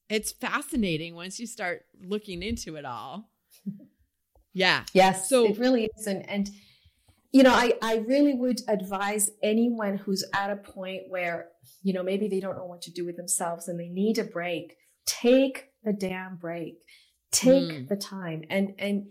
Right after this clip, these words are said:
Speaker 2: figure out what it is that you need. Is it a new course? Is it something that's gonna help you grow mentally? Do you need to take care of your body? Do you need to take care of your spirit? Do you just need to go, like, on a, on a spiritual retreat for a month? I've done that too. And that was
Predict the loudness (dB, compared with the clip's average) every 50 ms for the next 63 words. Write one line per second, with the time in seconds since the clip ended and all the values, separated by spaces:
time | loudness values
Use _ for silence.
0 | -16 _ -6 -2 0 2 4 4 4 6 6 4 2 0 -2 -4 -6 -6 -4 -4
1 | -4 -4 -6 -6 -8 -8 -10 -10 -10 -12 -12 -10 -8 -6 -4 -4 -4 -6 -8 -10
2 | -16 -20 -20 -20 _ _ _ 8 8 8 8 6 4 2 0 2 4 6 6 8
3 | 6 4 2 0 2 2 2 2 2 2 4 4 4 4 2 -2 -2 -4 -6 -6
4 | -6 -6 -6 -6 -6 -8 -8 -10 -10 -8 -8 -8 -10 -10 -10 -6 -6 -6 -4 -2
5 | -4 -4 -4 -6 -10 -12 -12 -12 -12 -10 -10 -12 -10 -8 -8 -6 -2 0 0 0
6 | 0 0 -2 -6 -6 -6 -8 -8 -10 -12 -12 -10 -8 -8 -8 -10 -10 -8 -8 -6
7 | -6 -6 -8 -8 -8 -10 -12 -16 -20 -20 -20 _ -2 4 6 6 6 6 2 0
8 | 4 4 4 4 4 2 -2 -2 -2 -2 -4 -4 -6 -2 0 2 2 4 2 0
9 | -2 -4 -6 -6 -6 -4 -4 -6 -4 -4 -4 -2 -4 -4 -4 -4 -6 -6 -6 -6
10 | -6 -4 -2 -2 -2 -2 -4 -8 -10 -10 -12 -14 -14 -14 -16 -18 -20 -20 -18 -14
11 | -12 -8 -6 -6 -4 0 2 2 2 2 0 -4 -6 -8 -8 -6 -6 -6 -4 0
12 | 2 2 2 0 0 -4 -4 -4 -4 -4 -6 -10 -14 -16 -20 _ _ -20 -20 -20
13 | -20 _ 0 2 2 4 4 2 2 2 0 -2 -4 -8 -8 -6 -6 -4 -6 -6
14 | -10 _ _ _ _ _ -6 -4 -2 0 0 0 -2 -2 -6